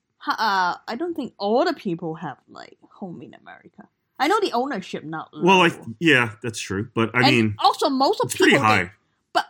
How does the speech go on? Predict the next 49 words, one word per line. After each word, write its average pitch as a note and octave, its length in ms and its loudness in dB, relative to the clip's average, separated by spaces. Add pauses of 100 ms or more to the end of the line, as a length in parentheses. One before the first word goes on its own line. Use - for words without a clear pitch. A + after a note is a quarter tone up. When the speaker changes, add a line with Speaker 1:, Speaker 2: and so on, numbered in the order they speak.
(120)
Speaker 1:
also G4 320 0
most C4 360 0
people, D4 320 -2
they G3+ 80 -6
only G3+ 180 -6
have G3+ 160 -8
one. D#3+ 420 -12 (380)
Speaker 2:
Yeah. F2+ 300 -6
Speaker 1:
They C4 100 2
need C#4 200 0
to C#4+ 120 0
live G#3 280 0
in D3+ 120 -10
it. - 140 -20
It's G3+ 180 -10
not C#4+ 140 -2
like A#3+ 100 0
they A3 100 0
can G#3+ 200 -6
sell G3+ 460 -2
it - 80 -8
and F3 120 -6
then F3+ 160 -6
exchange G3 400 -10
for E3 80 -12
money, E3+ 480 -8 (540)
unless G#3+ 300 0
you're G#3 120 4
really G#3+ 300 2
smart, F3 500 -6
Speaker 2:
I D3+ 40 4
mean, E3 100 6
I E3+ 80 8
Speaker 1:
you G#3+ 40 0
Speaker 2:
can D4+ 100 4
Speaker 1:
know. B3+ 80 4
Speaker 2:
only G3 140 4
speak B2+ 240 -2
for A2 100 -4
people G2 260 -2
I F2 80 -2
know, F2 240 -2
and E2+ 100 -6
they're F#2+ 80 0
mostly G#2+ 320 -2
homeowners. D#2 720 -12 (180)
So, D2+ 380 -14 (1500)
you F#2 100 -6
know. E2+ 180 -6